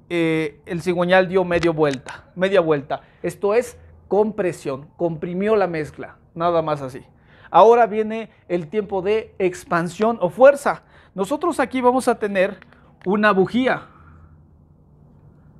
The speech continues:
Se las dibujo aquí así, así de rápido. Y ya. Chun, chun, chun. Ahí está la bujía. ¿Qué es lo que va a suceder? La bujía nos va a mandar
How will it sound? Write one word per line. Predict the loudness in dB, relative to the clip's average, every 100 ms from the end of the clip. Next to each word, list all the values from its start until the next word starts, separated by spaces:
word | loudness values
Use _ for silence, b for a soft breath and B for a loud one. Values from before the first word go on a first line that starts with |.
| -20 -20 -20 -8
Se | -2
las | 0 2
dibujo | 2 0
aquí | -2 -2
así, | -2 -4 -8 -8 -8
así | -6 -4
de | -2
rápido. | -2 -2 -2 -2 -4
Y |
ya. | -8 -12 -18 -20 _ -20 -20 -20 -20 -20 -20 -20 -20 -20 -20 -4
Chun, | 0 0
chun, | 0 -4
chun. | -4 -6 0
Ahí | 2 2
está | 2 0
la | 0 0
bujía. | -2 -2 0 0 -2 B B
¿Qué | 2
es | 4
lo | 4
que | 4
va | 2
a |
suceder? | 0 0 0 2 2
La | 2
bujía | 2 0 0 0
nos | 0 0
va | 0
a |
mandar | 0 0 2 2